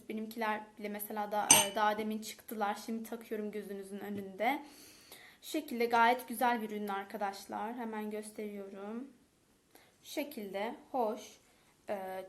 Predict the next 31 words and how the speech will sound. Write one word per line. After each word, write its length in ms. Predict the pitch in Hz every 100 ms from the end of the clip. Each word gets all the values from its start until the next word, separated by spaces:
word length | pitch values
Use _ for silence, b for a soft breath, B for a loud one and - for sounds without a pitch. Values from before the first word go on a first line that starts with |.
| -
çok 260 | 285 - -
güzel, 360 | 202 196 190 185
aşırı 380 | 202 - 233 226
şık. 440 | 226 202 190 -
Yine 200 | 226 226
şunu 280 | 226 240 233
goldlu 360 | 220 208 - 233
tercih 380 | 214 190 190 190
ettim. 200 | 247 247
Çünkü 200 | 262 -
televizyon 360 | 254 233 233
ünitemizde 500 | 226 214 226 220 220
goldlu 680 | 208 202 185 180 - 185 180 -
kupları 440 | - - 202 190 196
var. 220 | 196 294 B B B B -
Bunu 260 | 320 320 277
arkadaşlar 800 | 269 285 254 233 - 233 233 -
tanesi, 760 | 269 254 226 226 - 247 247 247
e, 60 | 220 220 214
yirmi 340 | 220 233 233 202
lira 300 | 190 190 233
ama 320 | 254 247 262 262
gerçekten 520 | 254 240 233 - 226 226
fiyatın 360 | 226 226 226
değer 340 | 214 208 208 208
bir 120 | 190
ürün. 380 | 185 185 226 -
Çok 260 | - - -
şık 280 | - -
duruyor. 400 | 208 190 180 208 254 B B B B
E, 480 | - 226 214 208